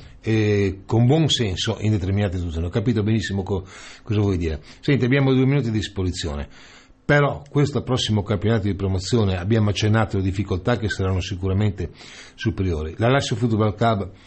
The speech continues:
parte per vincere, il presidente è stato chiaro due mesi fa, vogliamo andare in Serie D.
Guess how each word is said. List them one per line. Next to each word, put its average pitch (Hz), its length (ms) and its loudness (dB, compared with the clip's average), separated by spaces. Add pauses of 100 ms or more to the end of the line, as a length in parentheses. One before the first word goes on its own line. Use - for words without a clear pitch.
(340)
parte 117 340 0
per 110 140 2
vincere, 107 380 2
il 92 80 -4
presidente 120 460 2
è - 20 -2
stato - 160 -2
chiaro 87 300 -2
due 92 140 0
mesi 87 220 -2
fa, 76 240 -6
vogliamo 113 320 2
andare 107 180 2
in 98 60 0
Serie 87 220 -4
D. 67 180 -8